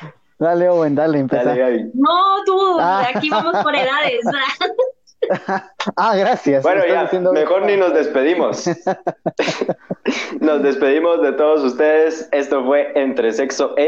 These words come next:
Speaker 2: Identidad. Y vean a estos dos porque probablemente los vayamos a tener más veces aquí.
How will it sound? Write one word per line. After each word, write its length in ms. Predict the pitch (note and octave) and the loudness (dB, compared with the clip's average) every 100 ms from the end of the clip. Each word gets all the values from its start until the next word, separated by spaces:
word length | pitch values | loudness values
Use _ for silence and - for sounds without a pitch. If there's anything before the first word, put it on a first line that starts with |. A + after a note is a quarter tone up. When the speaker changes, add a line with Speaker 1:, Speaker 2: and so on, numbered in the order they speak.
| D#3+ | 2
Speaker 2:
Identidad. 440 | C3+ A2 B2 D#3 - - - _ _ _ | 0 2 2 0 -4 -14 -20 _ _ _
Y 440 | F3 F#3 G3 - - _ | 0 0 0 -6 -14 _
vean 400 | C3 A#2 D#3+ C#3+ | -2 2 2 2
a 80 | C3 | 0
estos 220 | C3 C3+ | 0 0
dos 200 | D3 C#3 | -2 -2
porque 260 | C#3 B2 B2 | -4 -2 0
probablemente 600 | A2+ A2+ B2 B2 C3 C#3 | 0 2 2 0 0 0
los 120 | A2+ | 0
vayamos 380 | G2+ G#2 A2 B2 | 2 2 0 -4
a 80 | A2+ | -2
tener 340 | G2+ G2+ B2 - | -2 0 -2 -2
más 320 | G2+ G#2 G2+ | -4 -4 -2
veces 260 | G#2+ A2+ | -2 0
aquí. 260 | G#2+ G#2 C#3+ | -2 0 0